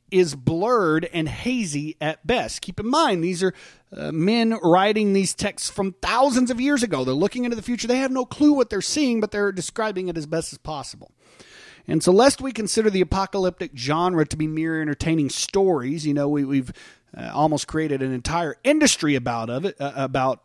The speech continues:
apocalyptic literature with, uh, the Left Behind series and so on and so forth. The genre itself should be understood to have the purpose of declaring what is to come upon the return of Christ. And for, so for God's people,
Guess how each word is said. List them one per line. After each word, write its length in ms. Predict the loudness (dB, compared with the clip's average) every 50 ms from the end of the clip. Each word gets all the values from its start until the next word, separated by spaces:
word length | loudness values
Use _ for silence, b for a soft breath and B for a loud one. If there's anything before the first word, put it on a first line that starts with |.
| _ -10
apocalyptic 760 | -8 -6 -2 -2 -2 -2 -2 -4 -6 -6 -4 -6 -8 -6
literature 520 | -4 -2 0 0 0 0 0 0 0 2 2
with, 320 | 2 2 0 -2 -6 -8
uh, 140 | -6 -6 -6 -8 b b b b b
the 80 | b 0
Left 200 | 2 2 2 2
Behind 440 | 0 -2 0 2 2 2 2 0 0
series 400 | -2 -2 -2 0 0 -2 -2 -2
and 120 | -4 -6
so 160 | -4 -4 -2
on 120 | -2 -2 -4
and 80 | -6
so 160 | -6 -6 -6 -6
forth. 320 | -4 -4 -4 -4 -4 -6 b b b b b b b b b b b -2
The 140 | -2 -2
genre 500 | 0 2 2 4 4 2 2 2 0 2 2
itself 580 | 2 0 0 0 -4 0 0 2 4 4 2 2
should 140 | 0 -2 0
be 120 | 0 0
understood 380 | 0 0 -2 -2 -2 -2 -2 -2
to 60 | -2
have 240 | 0 2 2 2 2
the 80 | 0 -2
purpose 420 | 0 0 0 0 -2 -2 -4 -4
of 80 | -4 -4
declaring 460 | -4 -6 -4 -2 0 2 2 2 2
what 160 | 2 2 2
is 100 | 0 -4
to 80 | -6 -10
come 320 | -8 -2 0 0 0 0
upon 280 | 0 0 -2 -2 -2 -2
the 80 | -2
return 300 | -4 -4 -4 -4 -4 -4
of 100 | -4 -6
Christ. 420 | -6 -8 -8 -8 -8 -12 -14 -14 -14
And 100 | -14 -12
for, 240 | -10 -10 -10 -8
so 160 | -6 -4 -4 -4
for 120 | -2 0
God's 280 | 4 4 4 4 4 2
people, 400 | 2 2 2 2 2 -2 -4